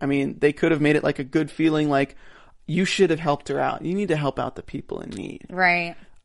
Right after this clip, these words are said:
Speaker 1: I'll just say she's lucky as a mofo that, like, he had yeast to give her and
Speaker 2: Yeah.
Speaker 1: that he did give it to her, 'cause they honestly could have just said,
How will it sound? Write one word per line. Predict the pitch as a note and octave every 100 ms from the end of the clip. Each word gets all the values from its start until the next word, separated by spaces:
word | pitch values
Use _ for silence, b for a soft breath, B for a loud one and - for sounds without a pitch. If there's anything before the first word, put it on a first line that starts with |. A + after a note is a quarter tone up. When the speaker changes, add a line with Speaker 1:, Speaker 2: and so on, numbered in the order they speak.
| -
Speaker 1:
I'll | - A3+
just | A3+ A3
say | A3 G3+
she's | F3+ F#3 C#3+
lucky | D#3+ D#3+ D#3
as | D3 C#3+
a |
mofo | C#3 C3+ - C3+ C3
that, | B2 A#2+ -
like, | C3+ - - -
he | D3+ C#3
had | D3+ D3+ C#3+ -
yeast | - -
to | -
give | - -
her |
and | - C#3
Speaker 2:
Yeah. | -
Speaker 1:
that | D3+
he | D3 D3
did | C#3 B2
give | C3+ A#2+
it | -
to | C#3+
her, | -
'cause | - C#3
they | C#3 E3
honestly | D#3+ E3 D3+ D3
could | C#3+ C#3
have | C3+
just | - C#3
said, | - C#3